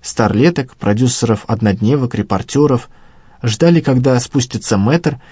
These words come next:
и убивали время, болтая о том о сем. Карпе, как всегда при наших встречах, уговаривала меня подумать, не пора ли мне передать ему свой архив.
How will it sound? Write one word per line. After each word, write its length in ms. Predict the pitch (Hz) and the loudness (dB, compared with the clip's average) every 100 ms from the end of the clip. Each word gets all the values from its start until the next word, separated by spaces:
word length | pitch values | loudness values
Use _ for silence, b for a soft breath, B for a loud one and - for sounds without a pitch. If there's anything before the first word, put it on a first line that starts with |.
| B | B
и 60 | 151 | 2
убивали 420 | 165 175 190 170 | 4 4 6 4
время, 340 | 123 143 151 | 4 4 4
болтая 460 | 120 117 110 120 120 | 4 2 2 2 2
о 160 | - 110 | 0 -4
том 280 | - 95 | -2 0
о 60 | 101 | 0
сем. 340 | - - 120 - _ _ _ _ _ _ _ _ | -2 -8 -10 -16 _ _ _ _ _ _ _ _
Карпе, 480 | - 113 - 165 175 B B B B _ | -2 -2 2 2 0 B B B B _
как 180 | 151 131 | -4 -2
всегда 340 | - 127 147 | 0 2 2
при 140 | 123 120 | 2 0
наших 320 | 120 113 113 | 0 0 -4
встречах, 480 | - 170 - 123 - | 0 0 0 -2 -2
уговаривала 560 | 123 131 135 156 131 123 | 0 2 2 2 4 4
меня 280 | 120 143 | 2 2
подумать, 520 | 139 110 135 160 131 b b b - | 0 0 4 2 2 b b b -6
не 100 | 113 | -2
пора 240 | 139 170 | 2 4
ли 100 | 165 | 4
мне 220 | 147 147 139 | 4 2 2
передать 480 | 113 110 147 156 | 0 2 2 0
ему 300 | 139 135 123 | 0 0 -2
свой 360 | 92 - 101 104 | -4 -4 -2 -2
архив. 540 | - 123 - - - | -2 -4 -6 -14 -16